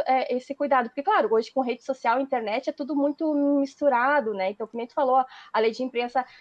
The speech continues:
caiu em dois mil e nove, então a gente já não tem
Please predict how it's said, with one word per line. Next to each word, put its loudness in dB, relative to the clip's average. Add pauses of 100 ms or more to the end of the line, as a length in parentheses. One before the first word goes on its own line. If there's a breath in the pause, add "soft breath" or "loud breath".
(120)
caiu -2
em -4
dois -2
mil -6
e -6
nove, 2
então -4
a 0
gente -8
já -2
não -4
tem -2